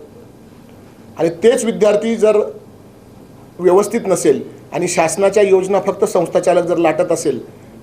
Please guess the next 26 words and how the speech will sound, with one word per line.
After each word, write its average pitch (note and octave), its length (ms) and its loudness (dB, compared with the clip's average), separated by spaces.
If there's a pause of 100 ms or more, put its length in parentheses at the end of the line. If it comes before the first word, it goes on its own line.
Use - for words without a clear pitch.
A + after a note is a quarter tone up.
तर D#3 80 0
मला E3 240 4
असं E3+ 180 0
वाटतं. E3+ 400 0 (460)
त्याच्यानंतर A3+ 500 2
प्रामुख्याने A#3 520 2
हे A3+ 120 4
पण A3+ 180 2
जाणवलं E3+ 440 2 (120)
आदरणीय F3 360 0
साहेबांना, D#3+ 480 2 (400)
संस्थाचालक A#3 600 2
स्वतःच, G3+ 460 0 (600)
संस्थाचालक A#3 640 2 (640)
मुख्याध्यापक A3+ 560 0
स्वतःच, A3+ 520 0 (260)
त्याच्यानंतर A#3 540 2
संस्थाचालकची A#3 760 0
बायको G#3 320 2
तिथे A#3+ 220 0
शिक्षिका, A3 480 0
ती - 360 -8
बिचारी B3+ 280 2
कधीच C4 280 2
आली A#3+ 220 2
नाही, G3+ 240 2